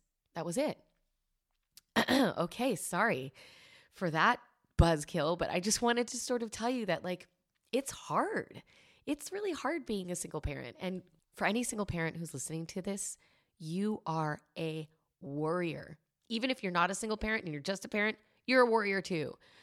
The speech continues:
We are all trying our best. And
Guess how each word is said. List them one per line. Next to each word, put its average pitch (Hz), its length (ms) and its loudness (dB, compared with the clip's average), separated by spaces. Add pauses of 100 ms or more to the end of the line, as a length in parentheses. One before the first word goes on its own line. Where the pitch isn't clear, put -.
(260)
We 247 220 4
are 226 180 2
all 190 200 2
trying 185 280 -2
our 160 100 2
best. 151 440 -4
And 165 500 -2